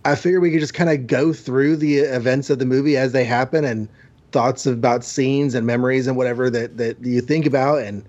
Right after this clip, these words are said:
if I'm talking too much, feel free to just interrupt me and, and jump in about something. Um,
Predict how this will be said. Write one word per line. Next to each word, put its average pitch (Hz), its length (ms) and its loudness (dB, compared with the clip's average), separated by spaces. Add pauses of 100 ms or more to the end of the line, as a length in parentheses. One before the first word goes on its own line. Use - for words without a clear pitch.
(340)
if 113 160 0
I'm 127 140 4
talking 135 320 0
too 139 120 2
much, 135 180 0
feel 131 100 -2
free 139 160 0
to 135 80 2
just 120 280 -4
interrupt 131 380 0
me 143 180 2
and, 113 180 -2
and 113 160 -2
jump 123 240 0
in 139 120 4
about 110 220 -2
something. 113 460 -6 (420)
Um, 123 580 2